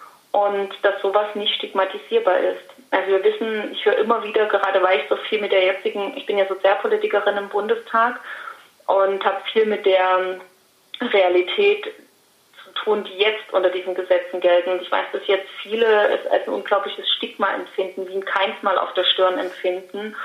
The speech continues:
Und es gibt Eltern, die nicht wollen, dass die in der Schule der Kinder, man weiß, dass sie auf Hartz-vier-Leistungen angewiesen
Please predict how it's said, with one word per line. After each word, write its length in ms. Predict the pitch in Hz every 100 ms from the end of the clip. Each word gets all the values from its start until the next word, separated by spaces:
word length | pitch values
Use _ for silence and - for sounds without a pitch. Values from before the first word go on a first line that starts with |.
| - - -
Und 120 | 190
es 100 | 196
gibt 180 | 214 -
Eltern, 520 | 175 190 208 202 190
die 240 | 196 190
nicht 240 | 185 190 185
wollen, 380 | 185 196 196 185
dass 100 | 180 -
die 320 | 190 180 175
in 80 | 180
der 140 | 185 185
Schule 320 | - 202 190
der 140 | 185
Kinder, 300 | - 196 196
man 200 | 185 180
weiß, 220 | 170 180 185
dass 100 | 196 -
sie 140 | 190 185
auf 180 | 180 190
Hartz-vier-Leistungen 720 | 185 - 196 185 180 190 180
angewiesen 600 | 180 185 180 170 -